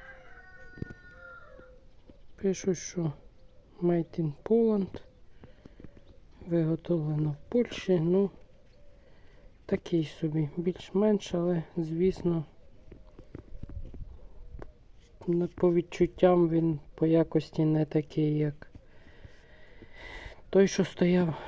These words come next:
оригінальний на машині. Ну, що, поставлю,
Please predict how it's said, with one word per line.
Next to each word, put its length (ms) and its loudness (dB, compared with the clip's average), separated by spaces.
оригінальний 880 6
на 140 0
машині. 540 -2
Ну, 280 0
що, 280 -4
поставлю, 600 -6